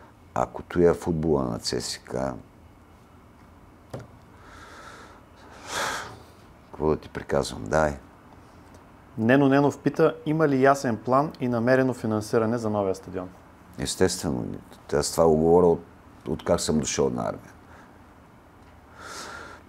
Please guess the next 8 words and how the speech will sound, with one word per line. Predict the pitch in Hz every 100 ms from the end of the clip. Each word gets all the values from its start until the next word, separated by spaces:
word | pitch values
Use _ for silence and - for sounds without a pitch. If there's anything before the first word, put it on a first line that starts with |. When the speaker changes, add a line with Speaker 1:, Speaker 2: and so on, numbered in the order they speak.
| -
Speaker 1:
Трябва | - 104 117 120
да | 110
се | - 85
знае, | 82 98 101 -
че | - 65
без | 71 98 101 - - - -
новия | 82 85 90 87 78
стадион, | - - 69 78 64